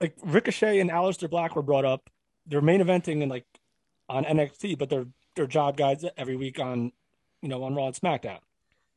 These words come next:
So it's not like it's n-, nothing new. And Johnny Gargano, before him and Tom-, Tommaso Ciampa said they wanted to stay with N X T, probably would have been the same for them. But, oh, excuse me. It, it, it just, people losing their shit over it is just,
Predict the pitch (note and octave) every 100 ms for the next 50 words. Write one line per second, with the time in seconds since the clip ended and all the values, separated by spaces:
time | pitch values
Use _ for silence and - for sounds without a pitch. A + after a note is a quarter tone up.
0 | _ G#3+ F3 A#3+ A3+ G3+ D3+ - G#3+ F#3
1 | F#3 F3+ F#3+ C#3+ C3 B2 C#3 F#3 E3 A2
2 | C3 D3 D#3 D3 D#3 E3+ F3 D#3+ E3 D#3+
3 | C3 C3+ - D3 D3 C3+ E3 D#3+ D#3 C#3+
4 | C#3+ D3+ - C#3+ C#3+ C#3 C3 C3 C#3+ B2+
5 | - D#3+ D#3+ A#2 A2+ A2 - A2+ A2 -
6 | _ _ _ _ - C#4 B3+ A#3 G#3 -
7 | A#3 A3+ F#3+ A#3+ B2 - _ _ _ _
8 | _ _ _ D#3 B2 - _ _ _ _
9 | _ _ _ _ _ _ _ _ - G#2
10 | - C3 A#2 _ _ _ _ _ _ -
11 | - - - - - E3+ G3 E3 A3+ G3+
12 | A3+ A3 F#3 F3+ F3 D3 - D#3 F#3 G3
13 | A3+ A#3 _ _ _ C#3+ C3+ - D3 B2
14 | -